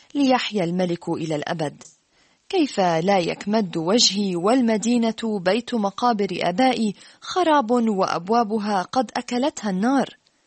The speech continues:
فقال للملك: 'ماذا طالب أنت؟' فصليت إلى إله السماء، وقلت للملك: 'إذا سر الملك وإذا أحسن عبدك أمامك، ترسلني إلى يهوذا، إلى مدينة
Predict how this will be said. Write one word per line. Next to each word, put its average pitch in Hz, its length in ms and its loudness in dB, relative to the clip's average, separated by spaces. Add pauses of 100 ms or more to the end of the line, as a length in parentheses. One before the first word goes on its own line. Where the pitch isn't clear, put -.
(160)
فقال 226 400 0
للملك: 170 720 -2 (440)
'ماذا 226 400 2
طالب 196 440 0
أنت؟' 156 420 -6 (360)
فصليت 190 680 -2
إلى 180 380 -2
إله 165 340 -4
السماء، 190 560 -2 (360)
وقلت 220 460 -2
للملك: 185 640 -2 (380)
'إذا 185 280 0
سر 185 340 -2
الملك 190 500 0 (280)
وإذا 240 320 0
أحسن 233 580 -2
عبدك 214 580 -4
أمامك، 208 880 -2 (340)
ترسلني 208 680 0
إلى 170 400 -2
يهوذا، 180 520 0
إلى 175 380 -2
مدينة 180 440 -2